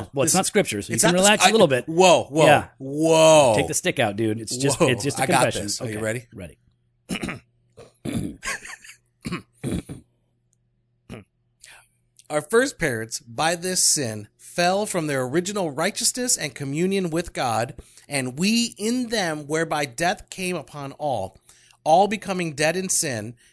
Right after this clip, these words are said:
Speaker 1: and wholly defiled in all the faculties and parts of soul and body.
Speaker 2: Good. Very good statement. Um, and what we're, what we're getting into now, when we start into paragraphs two and three and
Speaker 1: Mm-hmm.
Speaker 2: whatnot,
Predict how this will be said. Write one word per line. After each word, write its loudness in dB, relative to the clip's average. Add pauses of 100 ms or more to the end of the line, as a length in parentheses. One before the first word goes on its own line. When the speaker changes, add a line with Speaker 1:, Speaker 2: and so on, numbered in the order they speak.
Speaker 1:
and -10
wholly 2
defiled -4
in -8
all -4
the -6
faculties -6
and -10
parts -4
of -6
soul 0
and -4 (100)
body. -2 (720)
Speaker 2:
Good. 0 (120)
Very 4
good -2
statement. -2 (720)
Um, 2 (560)
and 0 (140)
what -4
we're, -2
what -2
we're 0
getting 2
into 2
now, 0
when 0
we -4
start 0
into -2
paragraphs -2
two -2
and -4
three -4
and -2
Speaker 1:
Mm-hmm. -2
Speaker 2:
whatnot, -4